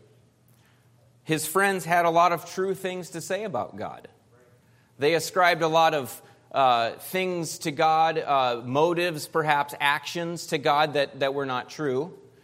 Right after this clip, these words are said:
Job has, has a lot of wisdom to show us. I'm not sitting in judgment over Job, but I am pointing out Job's attitude here.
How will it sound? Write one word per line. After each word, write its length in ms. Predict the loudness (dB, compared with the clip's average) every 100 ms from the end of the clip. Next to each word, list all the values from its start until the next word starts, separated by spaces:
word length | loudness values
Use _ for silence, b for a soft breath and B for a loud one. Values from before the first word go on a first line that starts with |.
| _
Job 280 | 2 2 2
has, 300 | -2 -2 -6 -6
has 180 | -4
a 60 | 0
lot 240 | 2 2
of 100 | 0
wisdom 420 | -4 -4 -4 -10 -10
to 60 |
show 320 | -10 -4 -4 -4
us. 220 | -8 -6
I'm 140 | -2
not 180 | 0 -2
sitting 320 | -4 -4 -2
in 140 | -4 -2
judgment 400 | -2 -2 -4 -2
over 180 | -2
Job, 260 | -2 -2 0
but 120 | 0
I 80 | 0
am 280 | 0 -4 -6 B B -6
pointing 420 | -2 0 0 0
out 440 | 2 2 0 -4 -16 B B 0
Job's 300 | 2 2 0
attitude 580 | 0 0 -2 -8 -8
here. 340 | -6 -6 -6